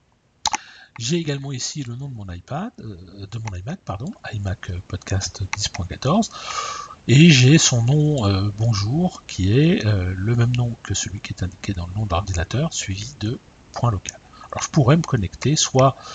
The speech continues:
avec mon adresse I P, soit avec son nom Bonjour. Bon, il se trouve que le nom Bonjour est assez complexe ici, et donc plus simplement je vais pouvoir me connecter avec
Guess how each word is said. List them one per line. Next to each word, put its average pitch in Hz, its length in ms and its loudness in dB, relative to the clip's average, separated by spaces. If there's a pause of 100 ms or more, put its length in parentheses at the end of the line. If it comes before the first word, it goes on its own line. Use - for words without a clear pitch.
(280)
avec 110 540 4 (160)
mon 104 180 -2
adresse 92 360 -2
I - 40 -10
P, 180 260 2 (320)
soit 156 380 8
avec 117 440 2 (260)
son 110 280 -4
nom 135 240 -2 (260)
Bonjour. 113 340 0 (600)
Bon, 101 80 -10
il - 60 -8
se - 60 -10
trouve - 200 -8
que - 80 0
le 104 100 -2
nom 110 120 -2
Bonjour 110 380 -2
est 101 120 -4
assez - 200 -2
complexe - 460 2 (100)
ici, 180 360 8 (440)
et - 60 -20
donc 202 160 -20 (260)
plus - 180 -18
simplement 101 520 -16
je 117 100 -18
vais 92 80 -18
pouvoir 95 220 -18
me 110 60 -20
connecter - 540 -20 (420)
avec 90 560 -16